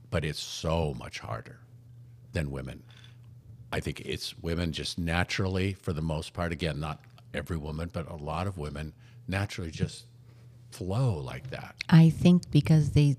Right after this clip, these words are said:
Speaker 2: they mimic it as children. They see, you've seen the videos of a, a three-year-old girl, she can't even speak yet,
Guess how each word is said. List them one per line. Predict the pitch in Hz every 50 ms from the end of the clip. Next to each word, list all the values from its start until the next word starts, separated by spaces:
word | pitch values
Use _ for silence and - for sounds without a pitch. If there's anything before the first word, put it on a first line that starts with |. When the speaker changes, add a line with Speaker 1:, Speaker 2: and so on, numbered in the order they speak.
| - -
Speaker 2:
they | - 147 151 147 143 135 - -
mimic | - 147 160 170 180 180 175 165 - 151
it | 143 139 135 -
as | - 143 139 - -
children. | - - 165 170 175 170 156 143 135 131 123
They | 127 - 139 143
see, | 143 - - - 175 180 - - - - - - - -
you've | 220 214 185
seen | - - 170 165 160 151 135
the | 135 135 127 117 -
videos | - 147 151 147 143 131 131 135 131 135 139 135 - - -
of | 131 131 131 120 - - - - - - - - - -
a, | 156 156 135 - - - - -
a | - 139 127 - - - -
three-year-old | - - 135 156 185 208 196 185 160 160 151 151 151
girl, | - - 147 143 135
she | 139 - - -
can't | - 208 214 196
even | 165 131 135 127
speak | 123 - - - - - 147 147 143 - -
yet, | 127 - - -